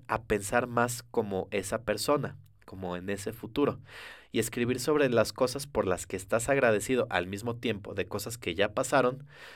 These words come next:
te puede aumentar la gratitud en un montón de áreas de tu vida. Es increíble cómo el hecho de tener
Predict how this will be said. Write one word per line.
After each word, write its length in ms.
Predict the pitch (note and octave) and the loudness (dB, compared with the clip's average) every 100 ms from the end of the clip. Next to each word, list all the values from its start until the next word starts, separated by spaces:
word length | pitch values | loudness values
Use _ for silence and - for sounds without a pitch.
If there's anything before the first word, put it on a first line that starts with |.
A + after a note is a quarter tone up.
| - - | -20 -6
te 100 | A#2+ | -4
puede 360 | A#2+ D3+ E3+ | 4 6 8
aumentar 680 | G#3+ F#3 B2 A2 - C3 C#3 C3+ | 6 4 0 2 6 8 6 2
la 160 | A#2+ | 0
gratitud 680 | A2 G2+ G#2+ G#2+ B2 C#3+ C#3+ - _ _ - | 2 2 -2 -4 -2 -2 -4 -16 _ _ -14
en 420 | G#2 G2+ G2 G2+ G2+ - - | -12 -10 -10 -12 -16 -20 -18
un 200 | B2 C3+ | -14 -10
montón 680 | C3+ B2 A#2 A#2+ B2 C3+ B2 | -8 -8 -10 -6 -6 -4 -4
de 240 | A2+ G#2 | -4 -4
áreas 320 | G2+ G#2+ A2 | -4 -2 -2
de 80 | G#2 | -4
tu 160 | - F#2 | -6 -2
vida. 300 | F#2+ E2+ - - - - _ _ _ _ - - | 0 -2 -6 -20 -20 -20 _ _ _ _ -4 -4
Es 120 | - | -4
increíble 440 | A2+ A2+ G#2 A#2 | 0 2 2 0
cómo 340 | A#2 A2 A2 - - - - | 0 0 -2 -2 -12 -16 -4
el 140 | G2+ | 2
hecho 240 | G2+ G2 A#2+ | 2 4 2
de 80 | |
tener 420 | A2 F#2+ G2 - | 2 0 -2 -4